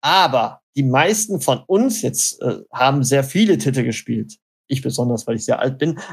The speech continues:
aber <laughs> ich sei mal dahingestellt. Ähm, die Frage ist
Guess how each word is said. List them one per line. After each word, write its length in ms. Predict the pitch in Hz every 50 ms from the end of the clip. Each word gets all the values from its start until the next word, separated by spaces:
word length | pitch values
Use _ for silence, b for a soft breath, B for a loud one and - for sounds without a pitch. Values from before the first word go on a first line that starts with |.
| B _
aber 300 | 170 170 165 160 170 - -
<laughs> 100 | - _
ich 320 | - 262 240 - 202 156 -
sei 140 | 185 175 180
mal 100 | 175 160
dahingestellt. 800 | 151 160 180 202 185 - 160 139 - - 156 165 214 214 - B B 226 B _ _ - - - - -
Ähm, 360 | - - - 165 165 165 160 151 - -
die 80 | - 165
Frage 460 | - - 165 165 170 185 185 170 180
ist 380 | - - 190 165 - - -